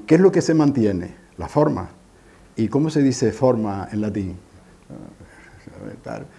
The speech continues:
Y yo les pregunto, "¿y qué forma tiene una nube o un trocito de algodón?". Y siempre hay algún estudiante que dice, "Eso es amorfo". Digo, "Claro, morfo es forma".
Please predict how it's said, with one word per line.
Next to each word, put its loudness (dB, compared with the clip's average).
Y -4
yo 4
les 4
pregunto, 0
"¿y 2
qué 4
forma 2
tiene 6
una 6
nube 4
o 0
un 0
trocito -2
de 4
algodón?". 2
Y -4
siempre 4
hay 2
algún -2
estudiante 0
que 2
dice, -2
"Eso -6
es 0
amorfo". 2
Digo, -12
"Claro, -6
morfo -6
es -10
forma". -4